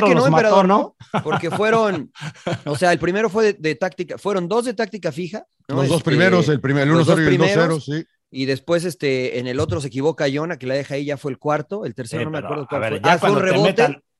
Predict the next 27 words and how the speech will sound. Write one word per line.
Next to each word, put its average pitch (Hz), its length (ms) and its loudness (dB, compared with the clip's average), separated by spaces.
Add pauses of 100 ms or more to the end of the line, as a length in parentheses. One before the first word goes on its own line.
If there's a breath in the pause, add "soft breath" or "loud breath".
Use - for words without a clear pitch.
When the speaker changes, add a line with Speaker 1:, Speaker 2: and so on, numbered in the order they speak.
(100)
Speaker 1:
ya 180 180 0
cuando 190 200 -2
te 131 100 -6
meten 151 320 -6
arriba 120 320 -4
de 92 120 -10
tres, 120 240 -8
ya 110 140 -8
dices, 101 220 -14
"No 120 100 -6
mames", 95 380 -12
o 95 80 -14
sea, 95 160 -10
no 110 180 -8
jugar. 117 380 -8
<laughs> - 560 -6
Speaker 2:
No, 220 260 0
en 262 80 -4
serio, 254 340 2
mira, 170 220 -6
la 143 140 -4
verdad 208 120 -4
que 262 120 -10
si 190 80 -6
analizas 185 400 -8
el 151 100 -6
partido, 165 560 -4